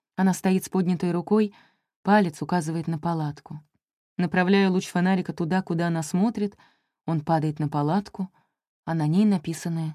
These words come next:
слова. Моя рука дрожит, меня охватывает паника, визгливо кричащая у меня в голове, разрывающая барабанные перепонки. Белая краска. Буквы напоминают потрескавшуюся древесную кору.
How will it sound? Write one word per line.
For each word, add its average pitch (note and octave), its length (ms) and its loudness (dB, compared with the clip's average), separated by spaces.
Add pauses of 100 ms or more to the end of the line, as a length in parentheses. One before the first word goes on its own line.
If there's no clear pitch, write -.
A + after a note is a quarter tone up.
слова. C3+ 600 -8 (960)
Моя G3 180 6
рука F#3+ 220 2
дрожит, G3 480 2 (460)
меня G3+ 200 6
охватывает G3+ 520 2
паника, F#3+ 520 2 (440)
визгливо G3+ 560 4
кричащая F#3+ 560 0
у - 20 0
меня F#3 160 2
в F3+ 60 0
голове, F3 440 0 (360)
разрывающая F#3+ 800 2
барабанные F3 520 0
перепонки. D3 720 -6 (400)
Белая G#3 320 6
краска. F#3+ 560 0 (560)
Буквы F#3+ 380 6
напоминают F#3 720 2
потрескавшуюся F#3+ 960 0
древесную F3 600 0
кору. D#3 400 -6